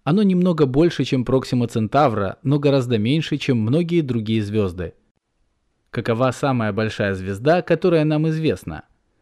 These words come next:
Это зависит от того, как вы их измеряете. Звезда, имеющая наибольший размер, называется V Y Большого Пса. Ее поперечник, диаметр,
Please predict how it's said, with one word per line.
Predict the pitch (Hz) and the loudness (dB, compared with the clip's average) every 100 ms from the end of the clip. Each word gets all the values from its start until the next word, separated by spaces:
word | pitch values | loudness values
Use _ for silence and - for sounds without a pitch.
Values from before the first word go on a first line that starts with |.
| _ _ | _ _
Это | 139 127 | -2 0
зависит | 117 120 117 - - | 2 2 0 -4 -8
от | 98 | -6
того, | 123 139 185 - - | -2 0 0 -2 -2
как | 160 151 | -2 0
вы | 131 131 | -2 0
их | 135 123 - | 0 -4 -2
измеряете. | 127 120 123 120 87 80 - - _ _ _ _ | -2 2 4 2 0 -6 -12 -14 _ _ _ _
Звезда, | 113 120 123 135 120 | -8 -4 0 2 2
имеющая | 127 120 - 113 | 2 0 0 0
наибольший | 117 117 120 107 110 | 0 0 0 0 -2
размер, | 104 101 127 180 185 - | -2 -2 0 0 0 0
называется | 131 131 151 170 156 156 151 147 _ _ - | 0 2 2 2 2 0 -2 -2 _ _ -10
V | 127 175 | -2 2
Y | 139 123 151 151 | 2 2 2 2
Большого | 123 113 - 113 120 | 0 -2 -2 -2 -2
Пса. | - 120 87 - _ _ _ | -2 -4 -2 -4 _ _ _
Ее | 120 120 107 | -2 0 0
поперечник, | 107 117 170 - 110 98 | 0 2 0 0 -4 -6
диаметр, | - 117 127 95 90 92 | -4 0 2 0 -4 -8